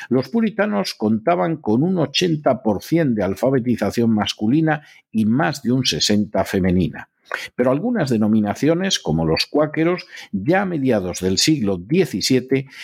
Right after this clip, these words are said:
contaban con una alfabetización del cien por ciento, tanto entre hombres como entre mujeres.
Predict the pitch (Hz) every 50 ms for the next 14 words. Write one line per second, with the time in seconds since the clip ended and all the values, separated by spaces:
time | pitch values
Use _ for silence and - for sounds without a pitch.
0 | - - - 131 131 139 143 165 190 202 202 185 170 - - 120 123 147 175 170
1 | 147 143 131 117 - - 107 98 92 87 - 104 90 - 101 95 - 135 147 151
2 | 147 127 107 104 98 95 95 87 - - 151 170 180 165 160 151 - - 151 143
3 | 131 135 - 175 175 143 98 131 - - - - - _ _ _ - 147 160 139
4 | 107 80 - - 76 107 139 160 147 127 - 87 92 95 120 120 113 131 139 127
5 | - - - _ _ _ _ _ _ _ _ _ _ _ _ _ _ _ _ _
6 | _ - - - 147 156 143 117 110 101 82 80 - 98 78 92 90 - - -
7 | - - - - - - -